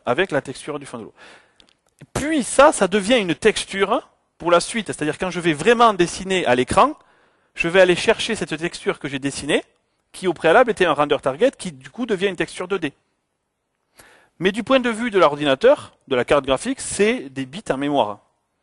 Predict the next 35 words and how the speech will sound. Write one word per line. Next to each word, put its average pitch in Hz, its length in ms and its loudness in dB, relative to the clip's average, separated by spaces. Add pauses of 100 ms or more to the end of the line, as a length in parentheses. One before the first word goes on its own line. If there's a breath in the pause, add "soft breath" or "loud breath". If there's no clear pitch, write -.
(680 loud breath)
On 208 160 2
a 262 80 6
donc 254 240 -2
introduit 214 340 -2
avec 160 200 2
DirectX 196 500 -4
onze 226 240 -2
la 175 120 6
notion 180 320 -6
de 202 100 -6
vue, 170 320 -10
qui 156 100 -18
permet 196 400 0
en 170 100 0
fait 160 200 -2
d'avoir 143 340 4
une 208 140 -6
seule 202 180 2
ressource, 135 400 -8 (1040)
et 143 100 2
de 139 260 -4
un 185 140 2
coup 208 180 -8
la 170 100 6
considérer 147 480 -2
comme 127 180 -6
un 123 60 -4
render 123 280 -2
target, 147 340 0 (100)
le 165 60 -6
coup 156 140 -10
d'après 151 260 0
comme 127 200 -4
une 123 80 -8
texture, 185 520 -4